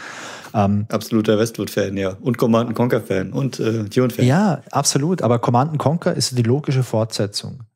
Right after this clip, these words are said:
Speaker 1: Weil Command and Conquer hat zum Beispiel auch eine Ressource. Es gibt bei Command and Conquer halt das Tiberium und hier ist es halt das Spice.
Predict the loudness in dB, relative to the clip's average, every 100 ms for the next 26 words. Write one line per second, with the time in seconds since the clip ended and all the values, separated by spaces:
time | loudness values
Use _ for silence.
0 | 0 4 6 4 0 0 2 2 0 0
1 | 0 2 2 2 2 2 2 2 0 -2
2 | -2 -2 2 4 4 2 0 0 0 2
3 | 2 2 0 -4 -2 -2 2 0 0 -2
4 | -2 2 2 2 0 -4 0 2 4 4
5 | 2 2 -2 -10 -18 -12 -4 -2 -2 2
6 | 2 2 -2 0 0 2 0 0 0 2
7 | 0 0 -2